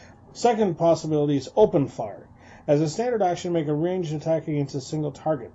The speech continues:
For each of the followers who is armed with a ranged weapon and has line of sight, you add two to your damage roll on a successful hit.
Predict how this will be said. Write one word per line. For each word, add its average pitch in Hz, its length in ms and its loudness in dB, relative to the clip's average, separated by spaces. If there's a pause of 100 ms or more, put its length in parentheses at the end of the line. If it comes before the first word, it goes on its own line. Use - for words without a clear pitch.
For 143 120 -6
each 180 160 -2
of 196 60 -10
the 190 80 -6
followers 151 400 -2
who 147 120 -2
is 131 100 -2
armed 143 220 -4
with 131 100 -6
a 123 60 -6
ranged 151 260 -2
weapon 139 300 -2
and 135 80 0
has 127 120 -2
line 151 160 -2
of 156 80 -4
sight, 139 320 -4
you 135 120 -4
add 139 340 -4
two 165 420 0 (640)
to 147 120 -6
your 135 140 2
damage 143 400 0
roll 123 260 -2
on 120 100 -4
a 120 60 -6
successful 135 640 -6
hit. 135 300 -6